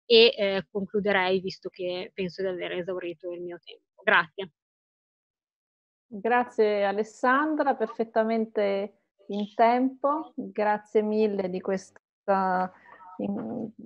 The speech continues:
Speaker 2: questo intervento così suggestivo e, e già penso alle domande che questo <laughs> produrrà, ma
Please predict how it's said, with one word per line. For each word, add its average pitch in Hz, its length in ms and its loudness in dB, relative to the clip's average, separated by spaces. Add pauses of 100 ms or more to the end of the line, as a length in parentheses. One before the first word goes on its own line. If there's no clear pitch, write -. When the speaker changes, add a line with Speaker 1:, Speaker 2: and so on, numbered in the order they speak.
Speaker 2:
questo 226 220 2
intervento 226 580 2
così 214 240 2
suggestivo 254 960 2
e, 214 340 6 (2000)
e 190 160 -2
già 208 160 4
penso 196 420 -2
alle 185 140 0
domande 185 640 2
che 170 320 0
questo 180 500 4
<laughs> - 680 -4 (400)
produrrà, 254 640 6
ma 202 260 6